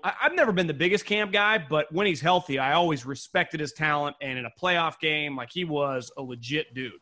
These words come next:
But, like, he is dramatically <laughs> different than Tom Brady. And then, boop,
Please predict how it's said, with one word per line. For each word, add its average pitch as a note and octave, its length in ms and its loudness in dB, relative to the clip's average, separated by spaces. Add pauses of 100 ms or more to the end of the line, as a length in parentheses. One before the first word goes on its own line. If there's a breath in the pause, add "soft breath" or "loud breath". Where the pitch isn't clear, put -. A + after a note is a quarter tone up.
(760)
But, C#4 320 4
like, F3+ 200 -2
he B3 180 0
is F3 120 -2 (160)
dramatically E3+ 680 0
<laughs> C#3 160 -4
different F3 340 0
than D3 100 -8
Tom C#3 360 -8
Brady. D3 560 -4 (380 soft breath)
And E3 120 2
then, F#3+ 140 2
boop, A#4+ 160 6